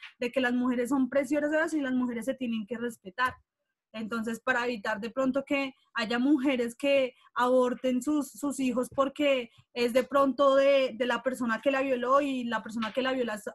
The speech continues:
eh, el familiar muy cercano, puede ser el tío, puede ser el abuelo, el hermano, el primo, ¿no? En el mundo se ven muchas cosas, ¿cierto? Entonces,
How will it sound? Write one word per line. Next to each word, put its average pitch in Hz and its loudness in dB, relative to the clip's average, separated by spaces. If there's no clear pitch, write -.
eh, 262 -2
el 262 -2
familiar 247 -2
muy 226 -4
cercano, 254 0
puede 220 -10
ser 226 -6
el 240 -6
tío, 262 0
puede 226 -6
ser 233 -4
el 233 -4
abuelo, 226 2
el 233 -2
hermano, 226 2
el 220 -6
primo, 269 0
¿no? 294 -2
En 269 -2
el 240 -4
mundo 233 0
se 285 0
ven 254 0
muchas 233 -2
cosas, 294 -2
¿cierto? 214 -8
Entonces, 240 0